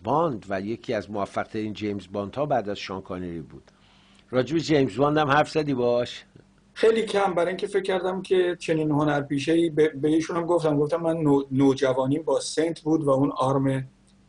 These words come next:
Speaker 2: مقدس. بعد
Speaker 1: حرف
Speaker 2: فیلم
Speaker 1: زدی.
Speaker 2: کاوشگران با تونی کورتیس که موزیک
Speaker 1: بله،
Speaker 2: جان
Speaker 1: یادش
Speaker 2: بری.
Speaker 1: بخیر.
Speaker 2: اه،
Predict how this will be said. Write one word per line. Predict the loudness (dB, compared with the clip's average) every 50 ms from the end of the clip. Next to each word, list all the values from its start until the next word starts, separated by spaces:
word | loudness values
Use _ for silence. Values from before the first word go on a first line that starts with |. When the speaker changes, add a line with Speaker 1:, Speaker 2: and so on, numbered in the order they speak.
| _ -6
Speaker 2:
مقدس. | 0 0 0 2 2 0 -2 -2 0 2 2 2 2 0 -4 -8 -12 -18 _ _ _ _ _ -20 -16 -14 -12 -4 -2
بعد | 0 0 0
Speaker 1:
حرف | 0 -2 -4
Speaker 2:
فیلم | -2 -2 -2
Speaker 1:
زدی. | -2 -4
Speaker 2:
کاوشگران | -2 0 0 2 2 2 0 2 0 0 2 2 0 0 2
با | 0 0
تونی | 0 0 -4 -4 -4
کورتیس | -2 -2 -4 -4 -4 -6 -12 -10 0
که | 2 2 2 2 -2 -8 _ _ -20 _ _ -4
موزیک | -2 -2 0 0 0 0
Speaker 1:
بله، | 0 0
Speaker 2:
جان | 2 2 2 2
Speaker 1:
یادش | 2 0 2
Speaker 2:
بری. | 2 2 2 2
Speaker 1:
بخیر. | 0 -4 -12 -16 -20 -20 -20 -20 -20 _ 0
Speaker 2:
اه، | 2 4 4 6 6 6 4 4